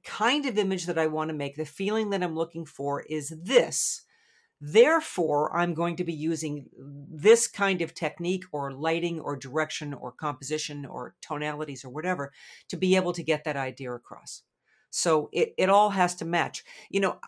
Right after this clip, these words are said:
I don't feel like I really have, like, a, a recognizable style like, like Joyce Tennyson or,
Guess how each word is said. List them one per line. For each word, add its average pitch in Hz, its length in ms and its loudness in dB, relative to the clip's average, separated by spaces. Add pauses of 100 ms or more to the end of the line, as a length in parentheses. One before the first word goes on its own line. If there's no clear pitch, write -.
(140)
I 277 160 -2
don't 359 220 2
feel 269 360 0
like 185 220 6
I 202 140 6
really 190 440 0
have, 170 420 2
like, 156 220 -2
a, 147 220 0 (100)
a 156 80 -4
recognizable 160 1120 -2 (400)
style 180 800 2 (160)
like, 160 300 -2 (200)
like 156 280 -2
Joyce 170 280 0
Tennyson 156 800 -2 (120)
or, 127 480 -2